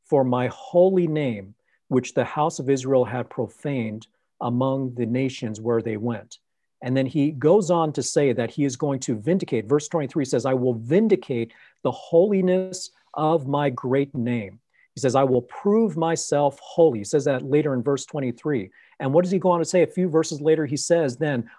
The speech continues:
I will give you a new heart, a new spirit. Um, I will replace your heart of stone with a heart of flesh. I will put my spirit within you and cause you to walk in my statutes, and you will be careful to observe my ordinances."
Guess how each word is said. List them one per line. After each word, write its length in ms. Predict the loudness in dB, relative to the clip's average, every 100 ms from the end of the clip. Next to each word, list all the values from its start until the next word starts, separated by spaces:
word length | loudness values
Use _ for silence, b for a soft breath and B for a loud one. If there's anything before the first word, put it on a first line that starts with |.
| -6
I 120 | -2
will 160 | 0 0
give 220 | 0 0
you 200 | 0 -2
a 120 | -2
new 300 | -2 0 0
heart, 460 | 0 -2 -6 -8 -20 _ _ _
a 140 | -4 -2
new 300 | 0 0 0
spirit. 580 | -2 -6 -6 -6 -10 -18 b b -4
Um, 200 | -2 2
I 80 | 2
will 180 | 2
replace 420 | 0 2 2 4 -2
your 80 |
heart 260 | -4 -2 0
of 80 | -2
stone 360 | -4 -2 -2
with 100 | -4
a 80 | -8
heart 300 | -8 -6 -4
of 120 | -4
flesh. 320 | -6 -8 -8 -14 B B
I 80 | 0
will 120 | 0
put 320 | 0 0 0 2
my 200 | -4 -4
spirit 480 | -4 -2 0 -2
within 340 | -4 -2 -2 -2
you 120 | -4
and 120 | -4
cause 400 | -4 -2 0 -2
you 80 | -6
to 120 | -8
walk 340 | -6 -4 -4 -4
in 80 | -6
my 120 | -6
statutes, 580 | -8 -8 -6 -8 -10 -10
and 120 | -6
you 120 | -4
will 60 | -4
be 120 | -6
careful 420 | -4 -2 -2 -6
to 120 | -6
observe 380 | -8 -4 -4 -4 b b b -4
my 200 | -2 0
ordinances." 720 | 2 4 4 -2 -6 -12